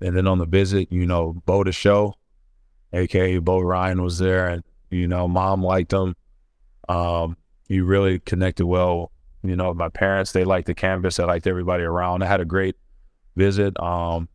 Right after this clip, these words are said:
that's when I met Douye. Still talk to Douye. I just saw Douye in Amsterdam too, like, a couple weeks ago. So still a great friend, and Douye was my, uh, host there. So it was a, it was a great visit. My parents loved it. And then, um,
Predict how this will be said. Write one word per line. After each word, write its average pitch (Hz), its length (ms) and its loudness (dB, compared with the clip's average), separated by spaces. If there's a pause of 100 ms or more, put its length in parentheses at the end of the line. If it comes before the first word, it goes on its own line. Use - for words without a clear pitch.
that's 95 120 -2
when 104 80 2
I 101 80 2
met 85 140 -2
Douye. 110 500 0 (460)
Still 113 320 2
talk 107 240 2
to 95 100 -2
Douye. 101 340 0
I 104 60 0
just 113 180 -4
saw 107 140 4
Douye 98 320 0
in 92 80 -2
Amsterdam 95 560 -2
too, 90 320 -2
like, 87 240 -6 (380)
a 95 80 -2
couple 87 280 0
weeks 95 220 -2
ago. 107 360 2 (520)
So 87 360 -2
still 101 260 0
a 90 40 -2
great 92 260 0
friend, 92 220 -2
and 82 140 -4
Douye 90 380 2
was 85 220 -4
my, 85 220 -2
uh, 82 400 -4 (260)
host - 360 -2
there. 92 180 2
So 92 260 0
it 107 40 0
was 110 140 -2
a, 107 80 2
it - 120 -2
was 113 120 0
a 107 60 0
great 107 380 0 (500)
visit. 117 380 2
My 95 140 -6
parents 113 320 0
loved 107 240 2
it. 123 180 0 (840)
And 95 280 2
then, 98 280 2
um, 92 540 -2